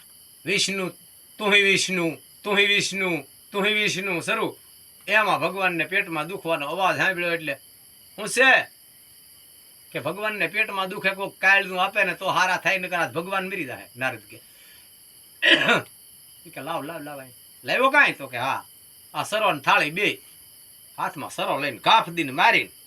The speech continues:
પેટ ઉતરડી, કાળજું પકડીને કાપીને થાળી મૂકી દીધી. "જા, ભગવાન નો મરવો જોઈએ,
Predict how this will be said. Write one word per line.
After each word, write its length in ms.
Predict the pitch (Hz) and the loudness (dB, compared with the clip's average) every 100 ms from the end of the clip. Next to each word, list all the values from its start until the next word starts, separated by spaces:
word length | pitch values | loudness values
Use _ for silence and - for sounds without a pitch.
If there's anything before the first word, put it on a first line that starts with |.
| - - - | -20 -20 -4
પેટ 200 | 208 175 | -4 -2
ઉતરડી, 540 | 208 233 226 180 127 - - - - | -6 0 2 2 -2 -8 -20 -14 2
કાળજું 340 | 202 185 143 | 2 2 -2
પકડીને 300 | 208 220 135 | -6 -4 -4
કાપીને 400 | 117 208 254 113 | 2 2 2 -6
થાળી 280 | - 196 185 | -2 -2 0
મૂકી 200 | 165 185 | -4 -8
દીધી. 100 | 156 | 2
"જા, 200 | 220 269 | 4 6
ભગવાન 320 | 233 254 247 | 4 2 2
નો 160 | 240 226 | 2 2
મરવો 320 | 220 208 185 | 2 2 0
જોઈએ, 220 | 160 117 | 0 -4